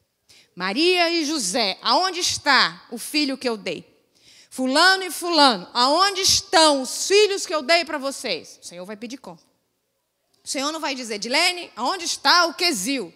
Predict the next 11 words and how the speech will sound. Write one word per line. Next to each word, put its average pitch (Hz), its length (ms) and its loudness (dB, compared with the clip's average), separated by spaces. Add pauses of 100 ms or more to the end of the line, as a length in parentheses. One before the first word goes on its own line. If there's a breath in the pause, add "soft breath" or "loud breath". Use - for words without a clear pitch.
(220)
Não. 147 160 -16
O - 1000 -20
Senhor 208 200 -10
vai 202 140 -8
dizer: 180 240 -12
"Dilene, 254 640 -4
aonde 233 280 -10
está 226 240 -12
Keilene 202 880 -12
e 214 140 -12
Kenny?" 147 600 -12